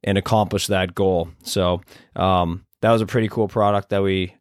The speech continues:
that we collaborated on. And another one is, uh, the new L T Marine, uh, release hook. We've been doing a lot of release fishing for giants, uh, over the last couple of years with the way that the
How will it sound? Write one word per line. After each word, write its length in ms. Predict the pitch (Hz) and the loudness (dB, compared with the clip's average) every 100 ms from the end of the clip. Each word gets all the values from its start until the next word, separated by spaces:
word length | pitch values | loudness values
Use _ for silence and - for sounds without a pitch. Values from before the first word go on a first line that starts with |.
| - | -2
that 140 | 104 | 0
we 320 | 101 98 92 - | 0 0 -2 -6
collaborated 720 | 123 110 98 95 98 95 95 | -2 2 2 2 0 0 0
on. 320 | 95 95 95 95 | 2 2 2 0
And 180 | 90 - | -4 -4
another 380 | 104 104 110 107 | -2 0 2 2
one 400 | 104 104 101 101 | 2 2 0 -2
is, 640 | 98 98 95 95 92 - - _ | -2 2 2 2 0 -4 -6 _
uh, 460 | 101 95 92 90 90 _ _ - | -2 2 2 2 -2 _ _ -6
the 140 | 104 | -2
new 220 | 101 104 | 2 2
L 220 | 95 101 101 | 2 0 0
T 240 | - 101 | -2 -2
Marine, 600 | 92 95 98 95 92 90 - - _ - | -2 0 0 0 0 -4 -10 -20 _ -4
uh, 200 | 95 92 87 | 2 2 2
release 400 | 95 95 107 - | 0 2 2 0
hook. 320 | 101 90 - | 0 -2 -2
We've 80 | 92 | -2
been 180 | 98 101 | -2 2
doing 500 | 107 101 98 92 - _ - _ _ | 2 4 2 0 -6 _ -20 _ _
a 80 | 101 | 0
lot 300 | 110 113 117 | 4 4 4
of 240 | 117 101 | 2 0
release 380 | 101 104 113 104 | 0 2 2 0
fishing 580 | - 113 - 113 104 101 | 0 -2 0 0 0 -2
for 180 | - 98 | -2 -4
giants, 840 | 92 107 98 101 101 95 - - | -2 0 2 2 0 0 -2 -2
uh, 240 | 95 95 95 | 0 0 0
over 260 | 98 101 | -2 0
the 100 | 101 | 2
last 340 | 98 101 101 - | 4 2 2 0
couple 280 | 107 101 | -2 0
of 140 | 95 92 | -2 0
years 400 | 98 95 98 - | 2 2 2 -2
with 140 | 90 | -4
the 100 | 95 | -2
way 260 | 95 98 95 | 2 2 2
that 220 | 92 - | 0 -2
the 240 | 95 92 | 0 0